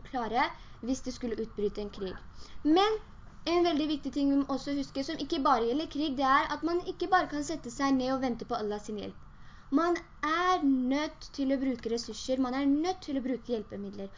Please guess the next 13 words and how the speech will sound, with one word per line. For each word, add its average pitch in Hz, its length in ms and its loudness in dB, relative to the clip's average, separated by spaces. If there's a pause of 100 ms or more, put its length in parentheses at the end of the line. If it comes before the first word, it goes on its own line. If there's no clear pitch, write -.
(140)
Og - 120 -6
det 415 100 10
gjelder 320 260 6
ikke 381 220 0
bare 285 260 4
i 285 140 -4
krig, 294 320 -2 (100)
det 302 80 0
gjel-, 262 320 -2
gjelder 269 400 0
i 330 40 -6 (220)
alle 311 220 4
situasjoner. 247 800 -4